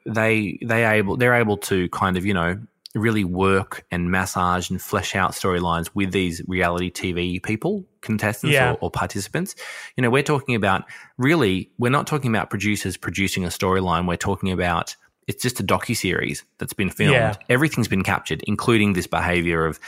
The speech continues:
Speaker 1: being late or being asleep on the couch or, um, you know, um, being precocious to the camera or not being able to gel with the older girls or whatever it happens to be.
Speaker 2: Yeah.
Speaker 1: Um, and then it's actually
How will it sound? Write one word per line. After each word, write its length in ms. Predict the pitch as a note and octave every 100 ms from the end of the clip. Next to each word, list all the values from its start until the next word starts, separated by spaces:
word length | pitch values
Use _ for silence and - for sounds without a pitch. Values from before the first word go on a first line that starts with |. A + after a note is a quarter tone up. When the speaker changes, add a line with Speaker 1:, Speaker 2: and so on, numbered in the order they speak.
| -
Speaker 1:
being 280 | - F2+ E2+
late 360 | E2 E2 E2 -
or 200 | D#2 D#2
being 240 | F2+ E2
asleep 340 | E2 - F2+ -
on 120 | D#2+
the 80 | D#2+
couch 440 | - E2+ D#2+ -
or, 300 | E2+ D#2+ D#2+ - - - -
um, 400 | F#2+ F2 D#2+ E2 -
you 100 | G2+
know, 320 | E2+ D#2 D2+ - _
um, 280 | E2+ E2 D#2+
being 240 | F2+ F2+ E2
precocious 580 | G2 - F2 - F2+
to 60 | -
the 80 | -
camera 400 | - F2 D#2+ D#2+
or 280 | E2 D#2+ D#2
not 160 | F#2 -
being 140 | E2+
able 140 | D#2+ D2+
to 100 | D#2 G#2
gel 300 | G2 F2 D#2+
with 140 | E2
the 120 | F2
older 240 | D#2+ D#2 E2
girls 340 | F2 F2+ E2
or 40 | E2
whatever 260 | F#2+ F#2
it 60 | D#2+
happens 280 | D#2 F2+ -
to 60 |
be. 360 | - F#2+ - - - - - -
Speaker 2:
Yeah. 120 | G#2 F#2+
Speaker 1:
Um, 160 | F#2+
and 160 | - G#2+
then 280 | A2 G#2+ F#2+ - -
it's 160 | C3+ A2+
actually 420 | C#3 - C3+ G2+